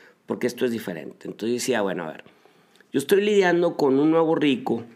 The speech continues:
que viene del rancho, ¿verdad? Y que de repente le encontró y que, wow, está yéndole muy bien.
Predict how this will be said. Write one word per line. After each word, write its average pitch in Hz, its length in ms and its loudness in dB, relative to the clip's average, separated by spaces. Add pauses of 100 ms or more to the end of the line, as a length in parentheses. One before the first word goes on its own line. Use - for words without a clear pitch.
(1200)
que 113 140 2
viene 117 260 2
del 135 140 2
rancho, 120 500 0 (640)
¿verdad? 110 480 0 (440)
Y 113 100 -2
que 120 140 0
de 110 120 2
repente 113 500 -2
le 139 100 2
encontró 117 540 0
y 131 60 0
que, 120 240 -4
wow, 92 640 0 (220)
está 107 240 -4
yéndole 117 380 2
muy 110 340 0
bien. 101 340 -4